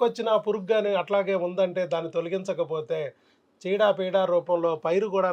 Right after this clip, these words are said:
నాశనం అయిపోద్ది, ఇక్కడ బిడ్డ కూడా అబార్షన్ అయిపోద్ది అని మనం చెప్పాం. అదేవిధంగా వాళ్ళకి అవగాహన కలిగించి అలాంటి క్రిములకు సంబంధించిన టెస్టులు చేశాం. వాటికి సంబంధించిన మందులు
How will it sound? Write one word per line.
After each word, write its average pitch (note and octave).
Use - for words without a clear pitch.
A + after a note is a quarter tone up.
నాశనం D#3+
అయిపోద్ది, D3+
ఇక్కడ D3+
బిడ్డ E3
కూడా F#3
అబార్షన్ G#3+
అయిపోద్ది D3+
అని D#3
మనం D3
చెప్పాం. B2
అదేవిధంగా F3+
వాళ్ళకి D#3
అవగాహన E3
కలిగించి D#3
అలాంటి A3
క్రిములకు F3+
సంబంధించిన D#3
టెస్టులు D3+
చేశాం. G3+
వాటికి F3
సంబంధించిన G3+
మందులు A3